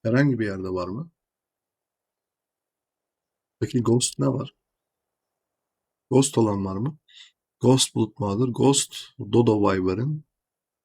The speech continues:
Ghost Dodorex, Ghost Manticore.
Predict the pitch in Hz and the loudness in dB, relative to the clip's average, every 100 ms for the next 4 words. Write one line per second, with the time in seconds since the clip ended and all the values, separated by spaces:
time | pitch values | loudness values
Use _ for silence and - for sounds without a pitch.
0 | _ _ _ _ _ - 113 120 - 117 | _ _ _ _ _ -2 0 0 -4 -2
1 | 113 101 95 151 - - - - _ 117 | 0 0 -2 -2 -4 -4 -8 -12 _ -2
2 | 123 - - _ _ _ _ 110 113 123 | -2 -6 -18 _ _ _ _ -2 2 2
3 | 120 - 87 | 0 -2 -4